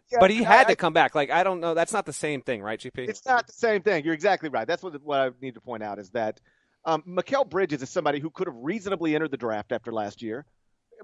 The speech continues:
Speaker 1: but decided to come back. You know, I, it wasn't reasonable for Kyrie Thomas to enter the draft last year, was it?
Speaker 2: Um, he were,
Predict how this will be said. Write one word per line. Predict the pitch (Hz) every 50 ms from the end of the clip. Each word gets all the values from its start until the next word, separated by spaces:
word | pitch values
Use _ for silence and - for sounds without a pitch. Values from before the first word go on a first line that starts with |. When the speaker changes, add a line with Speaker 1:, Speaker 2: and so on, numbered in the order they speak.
| 185 156 -
Speaker 1:
but | 226 226
decided | - - - 240 226 220
to | 220
come | - 226 240 226
back. | 262 240 170 107 - _ _ _ _ _ -
You | 214 226
know, | 214 202
I, | - 180 247
it | 226 139 214 226 277 349
wasn't | 427 403 - 196 -
reasonable | 123 131 143 151 160 156 135 175 160 160 147 156 160 147
for | - 156 135 120 110 _ _ _ _ _ -
Kyrie | - 123 139 143 143 117
Thomas | - 117 120 139 160 165 -
to | - 104
enter | 120 139 147
the | 113 110
draft | 92 104 107 120 131 -
last | 135 127 123 -
year, | 156 123
was | 101 107 110 127
it? | 208 247 - _ _ _ - - _ - -
Speaker 2:
Um, | 180 185 185 185 185 185 190 185 185 185 190 185 175 127
he | 180 160 214 226
were, | 190 190 214 220 196 185